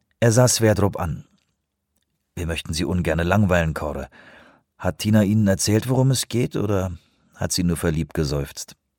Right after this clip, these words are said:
Lund warf ihm einen bösen Blick zu.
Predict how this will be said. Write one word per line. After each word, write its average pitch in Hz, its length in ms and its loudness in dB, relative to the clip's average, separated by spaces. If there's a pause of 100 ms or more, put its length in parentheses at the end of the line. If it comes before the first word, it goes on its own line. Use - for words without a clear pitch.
(840)
Lund 98 360 2
warf 90 220 2
ihm 104 140 2
einen 90 240 2
bösen 90 320 2
Blick 98 220 0
zu. - 200 -8